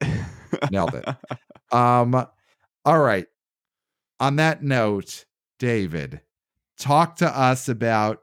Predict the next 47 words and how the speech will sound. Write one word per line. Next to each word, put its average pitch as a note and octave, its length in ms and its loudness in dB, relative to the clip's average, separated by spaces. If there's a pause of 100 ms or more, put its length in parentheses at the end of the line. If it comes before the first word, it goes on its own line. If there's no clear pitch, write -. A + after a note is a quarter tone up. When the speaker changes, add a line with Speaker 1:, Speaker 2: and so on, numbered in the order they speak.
(100)
Speaker 2:
your G#2+ 180 -2
current A#2 360 -4
project, G#2 600 -2
Cinema A#2 340 -4
Spending, G#2 680 -6
the G2 80 -4
Direct G2 500 -4
Podcast. G2 800 -4 (360)
Where C#3 500 2
can C#3 240 -4
people A#2 420 -4
find G2 420 -2
you? F#2+ 440 -2 (440)
Uh, G#2 60 -4
and G2+ 680 -4 (260)
listen, A2+ 320 -2
you C3 140 0
showed D#3 320 2
it C#3+ 100 0
here C#3 160 0
tonight. C3 460 0 (320)
You're C#3 240 4
the F#3 100 2
money C3+ 300 2
guy. B1 360 -8 (300)
When G#2 160 -4
it A2 100 -4
comes C#3 300 -2
to C#3 160 2 (180)
movies, C3+ 640 0 (160)
you A2 200 -2
know C3+ 180 4
your B2 180 2
money. A2 480 0 (320)
So G#2 140 -2
where A#2 220 2
can B2+ 140 -6
people A2+ 260 -6
follow G#2 340 2
you, F#2 200 -4
get F2 180 -4
more F2+ 200 -4
of D2+ 80 -6
this D#2 140 -10
kind C#2+ 180 -8
of C2+ 60 -10
stuff? G#1+ 360 -10